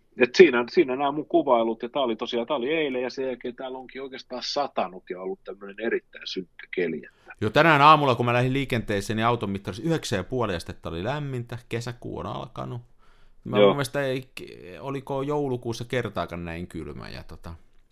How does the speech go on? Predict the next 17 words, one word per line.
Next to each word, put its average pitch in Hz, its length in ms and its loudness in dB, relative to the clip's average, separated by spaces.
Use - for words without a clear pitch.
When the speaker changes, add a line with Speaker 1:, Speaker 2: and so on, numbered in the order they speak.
Speaker 1:
<laughs> 113 80 -2
Speaker 2:
ja 135 320 8
vettä 156 260 2
tullut 131 280 2
koko 120 200 -4
päivän, 101 420 -2
että 95 240 -10
tota, 101 260 -14
Speaker 1:
Joo. 107 120 2
Speaker 2:
tämmöstä 90 400 -6
tää 85 260 -14
on, 85 80 -14
mutta - 360 -16
joo, 131 160 0
mä 131 240 2
kävin 127 280 0
tossa 120 400 0